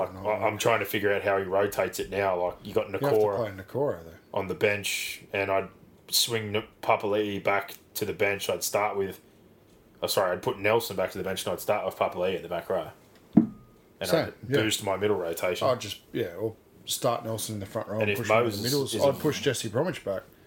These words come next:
Speaker 1: If Moses is available, I'd have him in as well.
Speaker 2: Well, yeah, definitely. I wouldn't
Speaker 1: Right.
Speaker 2: play Jesse.
Speaker 1: Yeah, well, I've said as much during the year, watching both of them.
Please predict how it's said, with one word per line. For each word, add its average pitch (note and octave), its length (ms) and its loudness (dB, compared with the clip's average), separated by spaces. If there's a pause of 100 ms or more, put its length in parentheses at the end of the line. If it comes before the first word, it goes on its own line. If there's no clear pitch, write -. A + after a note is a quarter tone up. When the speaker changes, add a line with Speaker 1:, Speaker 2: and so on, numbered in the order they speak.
Speaker 1:
If A2+ 180 -4
Moses A2+ 420 2
is G2 60 -4
available, F#2 500 2
I'd F#2+ 100 2
have F#2 160 -4
him F2+ 100 -10
in E2 60 -14
as E2 80 -16
well. F2+ 240 -2
Speaker 2:
Well, C3+ 160 0
yeah, A#2+ 220 -2 (120)
definitely. A2 380 -6
I - 40 2
wouldn't C3 180 -2
Speaker 1:
Right. F#2 80 -8
Speaker 2:
play C#3+ 180 2
Jesse. G#2+ 300 -8 (760)
Speaker 1:
Yeah, A2+ 100 6
well, F#2+ 440 0
I've F#2+ 220 -2 (100)
said G#2 260 2
as F2+ 120 -4
much G2 400 -2
during F#2+ 220 -4
the E2+ 60 -10
year, F#2+ 300 -2
watching F#2+ 300 -4
both G2 260 -2
of F#2 100 -6
them. F2 140 -12